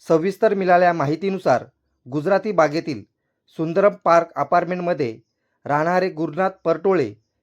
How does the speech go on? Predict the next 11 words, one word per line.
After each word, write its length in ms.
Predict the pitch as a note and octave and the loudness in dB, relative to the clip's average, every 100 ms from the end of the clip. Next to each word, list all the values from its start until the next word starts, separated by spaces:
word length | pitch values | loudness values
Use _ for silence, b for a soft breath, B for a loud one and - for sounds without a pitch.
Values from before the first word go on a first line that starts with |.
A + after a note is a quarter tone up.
| - | -10
हे 80 | E3+ | -6
कार्यक्रमानिमित्ताने 1200 | D3+ D3 E3 F#3 F#3+ F#3+ F3+ F#3 F#3+ D#3+ A#2+ B2+ - | 0 0 0 -4 -4 -4 -6 -4 -2 0 -2 -10 -10
आपल्या 280 | C3+ F3 E3+ | -8 -4 -2
गावी 280 | C#3 D#3+ | 0 0
गेले 220 | E3+ F3+ F3+ | -2 0 0
असता 380 | E3+ - A2 - _ _ _ _ - | 0 -2 -4 -6 _ _ _ _ -14
शुक्रवारी 540 | F#3 - G#3 G3 F#3+ | -10 -2 2 2 2
रात्रीच्या 520 | E3 D3 F3 F3+ G3 | 0 0 -4 -4 -4
सुमारास 420 | F#3+ E3 E3 C3 A2 _ _ _ _ - | -4 0 2 2 -2 _ _ _ _ -6
अज्ञात 360 | D3+ D3+ G#3 | -6 -2 -2
चोरट्यांनी 640 | G#3 F#3 E3+ F#3+ F3+ B2+ | 0 -2 -2 -4 -4 -6